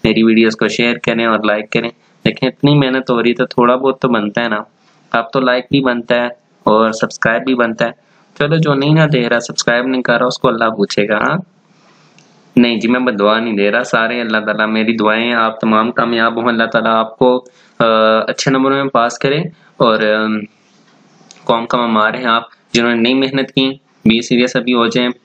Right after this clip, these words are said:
बिल्कुल extra activities छोड़ दें, तैयारी करें। और मैं इंशाल्लाह जल्दी इसके ऊपर numericals की video डालूंगा,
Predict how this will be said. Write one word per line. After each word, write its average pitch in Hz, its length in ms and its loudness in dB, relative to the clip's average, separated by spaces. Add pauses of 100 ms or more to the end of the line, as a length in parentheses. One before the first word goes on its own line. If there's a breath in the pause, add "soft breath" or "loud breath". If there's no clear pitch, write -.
(140)
बिल्कुल 139 400 0
extra 131 300 0
activities 127 500 -2
छोड़ 120 260 2
दें, 123 220 -2
तैयारी 113 460 -2
करें। 143 320 -2 (340 loud breath)
और 123 80 2
मैं 131 260 0
इंशाल्लाह 147 420 0
जल्दी 135 460 2
इसके 151 200 0
ऊपर 135 180 2
numericals 123 560 -2
की 127 100 0
video 120 280 2
डालूंगा, 113 420 0